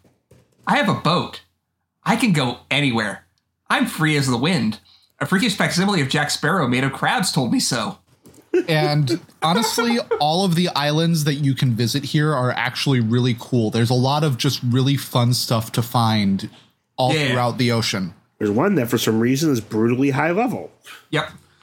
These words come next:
Speaker 1: Uh, there's, like, there's treasure to find, baddies to beat, crabs to level up your ship with.
Speaker 3: Random Orichalcum Plus.
Speaker 1: Near a large ring-shaped sandbar, there's the coolest lucky emblem in the entire fucking game. It's literally the entire outline of an underwater cave.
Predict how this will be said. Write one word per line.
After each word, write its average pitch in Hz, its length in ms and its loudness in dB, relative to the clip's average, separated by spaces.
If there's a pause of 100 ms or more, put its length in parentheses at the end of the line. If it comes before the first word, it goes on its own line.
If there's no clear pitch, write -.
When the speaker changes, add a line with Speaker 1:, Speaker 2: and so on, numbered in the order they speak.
(380)
Speaker 1:
Uh, 160 300 0
there's, 165 340 -2 (220)
like, 147 220 -2 (340)
there's 127 160 -2
treasure 160 260 2
to 151 60 0
find, 151 420 0
baddies 139 320 0
to - 60 -6
beat, 151 340 -2
crabs 143 540 -2
to 151 80 0
level 143 200 2
up 139 120 -2
your 120 100 0
ship 160 240 -2
with. 151 320 0 (400)
Speaker 3:
Random 123 340 2
Orichalcum 120 600 0
Plus. 165 640 -2 (400)
Speaker 1:
Near 233 220 2
a 214 60 0
large 180 360 0
ring-shaped 185 420 0
sandbar, 151 480 0
there's 143 240 0
the - 60 -2
coolest 247 400 0
lucky 190 300 0
emblem 175 220 0
in 160 80 2
the 151 100 2
entire 170 360 0
fucking 156 400 0
game. 135 300 -2
It's - 160 -4
literally 196 400 0
the 180 140 0
entire 190 500 -2
outline 165 360 -2
of 135 80 -2
an 139 120 -2
underwater 143 440 -2
cave. 123 500 -4